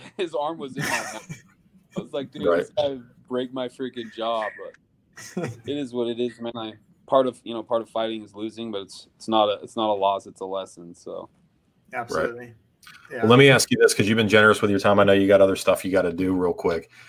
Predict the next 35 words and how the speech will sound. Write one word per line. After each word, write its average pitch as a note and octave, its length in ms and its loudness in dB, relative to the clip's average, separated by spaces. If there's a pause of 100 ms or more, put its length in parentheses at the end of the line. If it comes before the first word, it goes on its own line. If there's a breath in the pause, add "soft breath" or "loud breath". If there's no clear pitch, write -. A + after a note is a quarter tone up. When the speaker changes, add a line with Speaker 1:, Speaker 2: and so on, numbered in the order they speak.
(160 soft breath)
Speaker 2:
The G#2 60 2
guy C3+ 200 4
you E3+ 140 6
were A2+ 80 8
supposed G#2+ 380 4
to G2 40 0
fight F#2 220 4
a F2 40 0
couple - 240 0
weeks F2 220 -2
ago, D#2 280 -2
and D#2 100 -8
for - 80 -2
the E2+ 80 0
life E2+ 280 0
of E2 80 -10
me, D#2 120 -8
I D2+ 60 -6
cannot D#2 420 -6
remember D2+ 360 -8
his D2+ 220 -12
name. D2+ 340 -12 (540 soft breath)
Um, D#2+ 420 -2 (140)
I, F2+ 60 2
I F2+ 200 -4
tried G#2 200 2
to G2+ 60 2
do F#2 120 2
some B2 120 6
Speaker 1:
Cole A2+ 80 6
Speaker 2:
research G#2+ 380 4
Speaker 1:
Palmer? F2+ 160 2
Speaker 2:
on. - 60 -12 (680)
Yeah, F2+ 200 0
yeah. E2+ 240 0